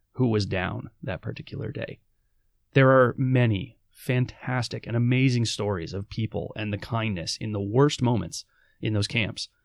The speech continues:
and the very best of humanity showing through in the prisoners, whether it was saving a small piece of bread from your ration to give to somebody else, or stealing,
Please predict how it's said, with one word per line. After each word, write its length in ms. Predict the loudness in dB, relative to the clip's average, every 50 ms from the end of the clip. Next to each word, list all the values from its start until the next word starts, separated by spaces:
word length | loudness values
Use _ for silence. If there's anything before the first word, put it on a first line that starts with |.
| _ _ _ _ _ _ _ _ _ _ _
and 160 | -2 0 2 2
the 60 | 4
very 220 | 4 6 6 6
best 300 | 6 6 4 4 4 2
of 100 | -2 -4
humanity 380 | -2 -2 0 0 0 -2 -4 -4
showing 300 | -4 -4 -4 -4 -4 -4
through 200 | 0 2 2 2
in 80 | 2
the 60 | 0 -2
prisoners, 560 | -2 0 0 0 -2 -6 -8 -10 -12 -12 -12 _ _ _ _ _ _ _ _ -2
whether 280 | 0 2 4 4 4
it 120 | 2 2 2
was 640 | 0 0 2 2 2 2 0 0 -2 -4 -4 -6 _ _ _ _ _ _ _ _ _ _ _ _ _ _ _ _
saving 540 | -2 0 2 2 4 4 4 4 4 2 2
a 60 | 0
small 300 | 0 2 2 4 4 2
piece 240 | 2 0 -2 -2 -2
of 140 | -4 -6 -6
bread 340 | -6 -2 -2 -2 -2 -4
from 380 | -6 -8 -8 -6 -6 -6 -8 -6
your 200 | -4 -2 -2 -2
ration 400 | -2 -2 -2 -2 -2 -4 -4 -4
to 80 | -6 -6
give 160 | -6 -6 -4
to 80 | -2 -2
somebody 400 | -2 -2 -2 -2 -2 -2 -2 -2
else, 340 | -2 -2 -4 -4 -8 -8 -6 -4
or 240 | -4 -2 0 0 0
stealing, 560 | -2 -4 -4 0 0 0 0 -2 -4 -10